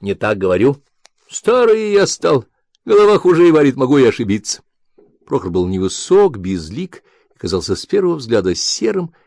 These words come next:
словно бы пыльным. Он опирался на палку и шел медленно, приволакивая негнущуюся ногу.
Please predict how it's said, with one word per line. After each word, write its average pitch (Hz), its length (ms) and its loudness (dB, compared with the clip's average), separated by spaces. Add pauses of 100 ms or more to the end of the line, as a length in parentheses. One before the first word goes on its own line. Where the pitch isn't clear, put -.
(120)
словно 123 300 -8
бы 127 120 -8
пыльным. 87 460 -12 (720)
Он 101 140 -4
опирался 110 680 0
на 98 160 -6
палку 107 500 -4
и 87 40 -8
шел 85 200 -10
медленно, 107 720 -6 (260)
приволакивая 92 540 -4
негнущуюся 90 680 -8
ногу. 82 340 -12